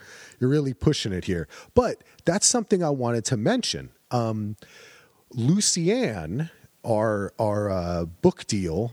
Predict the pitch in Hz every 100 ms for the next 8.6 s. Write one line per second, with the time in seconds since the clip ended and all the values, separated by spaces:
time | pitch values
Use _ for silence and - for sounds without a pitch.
0 | - 117 113 87 156 - - 82 78 76
1 | 85 78 104 _ - - - - _ _
2 | - 117 117 113 110 110 - _ _ -
3 | 107 - 156 208 226 214 - - - -
4 | 123 160 226 - 110 95 - 113 123 139
5 | 165 120 - 190 233 - 104 104 104 147
6 | 135 120 107 104 98 92 - - - 131
7 | 143 190 185 104 87 78 76 - - _
8 | _ _ - - - 127